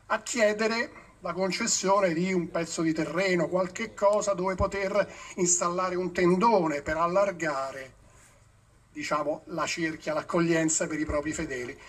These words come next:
E Talenti, dopo aver nicchiato un po', si era deciso e scava scava gli aveva affidato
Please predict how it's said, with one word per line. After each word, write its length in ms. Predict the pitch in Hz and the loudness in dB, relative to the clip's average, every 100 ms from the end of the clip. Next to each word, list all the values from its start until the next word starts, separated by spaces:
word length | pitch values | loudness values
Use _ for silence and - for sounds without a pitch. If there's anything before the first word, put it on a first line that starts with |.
| - - | -20 -10
E 200 | 247 240 | -8 -2
Talenti, 1080 | 285 247 220 233 226 - 202 202 180 175 - | 0 2 2 0 -2 -2 -2 0 -2 -6 -2
dopo 180 | 208 196 | 2 4
aver 200 | 185 170 | 4 2
nicchiato 520 | 196 185 214 185 202 | 0 0 2 4 2
un 100 | 214 | 4
po', 300 | 240 240 208 | 6 8 6
si 140 | - | 4
era 120 | 175 185 | 0 0
deciso 720 | 220 - 220 214 220 196 190 | 0 0 0 0 2 2 2
e 80 | 196 | -2
scava 400 | 185 - 208 240 | -2 2 2 2
scava 560 | - 214 185 180 170 - | 0 2 2 2 2 0
gli 180 | 165 | 2
aveva 580 | 208 185 170 156 165 - - - - - - | 2 4 4 4 2 0 -8 -20 -20 -20 -2
affidato 1040 | - - 233 220 180 139 135 180 214 - | -2 0 -4 2 2 4 2 0 0 -4